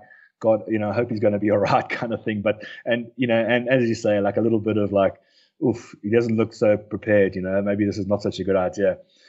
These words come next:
But, you know, anyway, I, st-, I got through that day one, and it was a long, it was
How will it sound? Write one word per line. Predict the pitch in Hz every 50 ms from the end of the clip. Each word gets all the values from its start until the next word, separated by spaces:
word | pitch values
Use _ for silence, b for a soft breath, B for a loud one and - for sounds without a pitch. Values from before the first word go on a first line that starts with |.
| b b -
But, | 127 127 - - - - -
you | 135
know, | 127 123 131 135 135 127 110 110 110 117 110 - - -
anyway, | 139 131 139 135
I, | 131 127
st-, | 120 - 127 120
I |
got | 120 - 160 160
through | - 156
that | 143 131 117 -
day | 123 123 127
one, | 123 117 117 120 127
and | 139 123 110 107 117 117
it | 113 113 110
was | 117 110 104
a | 113
long, | 104 107 117 127 131 131 139
it | 143 107
was | 110 110